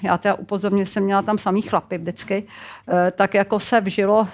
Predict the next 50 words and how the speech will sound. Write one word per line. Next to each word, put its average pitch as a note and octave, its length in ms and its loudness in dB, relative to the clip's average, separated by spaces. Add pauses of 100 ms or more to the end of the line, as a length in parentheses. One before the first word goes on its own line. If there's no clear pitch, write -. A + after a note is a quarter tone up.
co G#3 180 -2
se A3+ 140 2
bude G#3+ 220 0
kuřat G#3 400 0
a G#3 60 2
to G3+ 160 -2
ne, F#3 200 2
to G#3 60 0
je G3+ 80 2
příloha. G3+ 600 0 (500)
Protože G3 340 0
ono G3+ 200 2
tam G#3 200 4
vlastně G#3+ 360 2
moc G3 280 2
toho A3+ 240 2
není, A3 280 4
těch F3 200 -2
hodnot. E3 420 -2 (140)
Když E3 140 -6
se F#3 120 -4
to F#3+ 120 -2
veme, F#3+ 240 2
vemte F3 260 -2
si, G3+ 160 -2
že G3 120 -6
to G3 140 -6
žije F#3 200 -4
vlastně F3+ 300 -4
osmadvacet, F#3 560 -2
devětadvacet F#3 680 -4
dnů F3 360 2 (600)
a F#3+ 400 6 (180)
jde F#3 160 0
to, G#3 120 0
proto A3 280 2
to A#3 120 2
jde A#3 120 4
tak B3 180 2
rychle. A3+ 340 2
Je, F#3 200 0 (120)
a G3 100 4
právě G3 320 2
je G#3+ 60 0
ten A3+ 220 2
tlak, F#3+ 520 2
eh, F3 340 0
na F#3+ 140 2
tu A3+ 140 -6
cenu, F#3+ 540 2